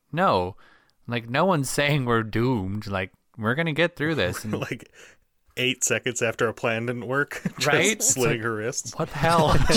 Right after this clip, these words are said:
Speaker 1: <laughs>
Speaker 3: Yeah, it's big time. Yeah, that was
Speaker 2: Yeah, I
Speaker 3: unexpected.
Speaker 2: don't like that part.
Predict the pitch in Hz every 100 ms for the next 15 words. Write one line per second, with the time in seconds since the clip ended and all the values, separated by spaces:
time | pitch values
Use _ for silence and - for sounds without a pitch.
0 | - 220 196 175 165 170 147 156 - -
1 | 151 143 170 160 - _ _ _ _ _
2 | _ _ _ _ _ _ _ _ _ _
3 | _ _ - 127 135 147 156 120 123 107
4 | - - 151 123 113 110 104 113 104